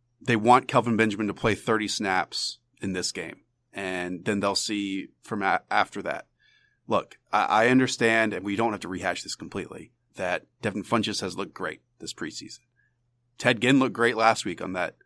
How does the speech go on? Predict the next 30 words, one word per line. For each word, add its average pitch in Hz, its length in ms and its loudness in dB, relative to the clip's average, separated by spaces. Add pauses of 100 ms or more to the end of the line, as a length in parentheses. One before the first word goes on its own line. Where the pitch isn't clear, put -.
(280)
one 104 240 -2
pass 101 300 4
that 92 80 -6
he 92 80 -6
took 101 200 -8
sixty-one 98 440 -6
yards, 95 260 -2
and 98 80 -6
they 90 80 -6
kind 98 160 -6
of 85 100 -14
benched 98 240 -6
him 90 60 -8
the 92 80 -8
rest 90 180 -6
of 87 80 -16
the - 60 -18
time 90 140 -8
'cause - 100 -14
they 85 80 -10
didn't 95 160 -8
need 90 180 -12
to 87 60 -12
see 85 180 -10
anything 87 320 -14
else. - 360 -14 (640)
Um, 90 360 -4 (100)
I 98 160 4
still 139 340 0
think, 113 480 -4